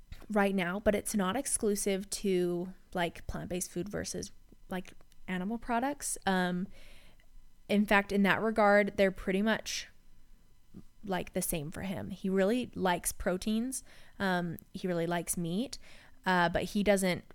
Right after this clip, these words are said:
really mind or care if it is plant-based or not. Like, to him, it doesn't really make a difference.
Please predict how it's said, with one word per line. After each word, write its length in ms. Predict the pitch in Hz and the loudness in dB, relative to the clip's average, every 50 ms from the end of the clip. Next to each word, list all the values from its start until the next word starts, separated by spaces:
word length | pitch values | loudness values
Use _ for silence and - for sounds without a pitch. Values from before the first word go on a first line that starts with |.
| - - - - - - - - - | -20 -20 -20 -20 -20 -20 -20 -8 -2
really 260 | 190 190 185 185 185 | 0 2 4 4 4
mind 280 | 180 175 175 180 180 | 4 4 2 2 2
or 140 | 180 - 175 | 0 -2 -2
care 420 | 180 - - 180 175 175 185 196 - | -4 -4 -2 0 2 2 2 0 0
if 140 | 185 - - | -4 -4 -2
it 100 | - 82 | -2 0
is 220 | 120 135 156 - | 0 0 -2 -2
plant-based 560 | - - - 180 - - - 147 - - - - | -6 -6 -4 -4 -4 -2 -2 -4 -4 -4 -6 -6
or 120 | 139 135 107 | -8 -6 -4
not. 220 | 104 90 - - - | -4 -4 -6 -6 -4
Like, 160 | 190 175 - - - - - - - - - - - - - - - - | -6 -6 -6 -8 -14 -16 -18 -18 -20 -20 -20 -20 -20 -18 -20 -18 -12 -6
to 140 | - 220 208 | 0 2 4
him, 200 | 202 226 220 208 | 6 6 6 4
it 100 | 170 - | 4 4
doesn't 240 | - 175 180 170 - | 2 2 2 2 -2
really 180 | 180 180 190 | -2 0 0
make 160 | 185 180 180 220 | 0 -2 -2 -4
a 40 | |
difference. 520 | 190 - 170 - - 214 233 254 - - | -6 -6 -6 -2 0 0 0 0 -2 -6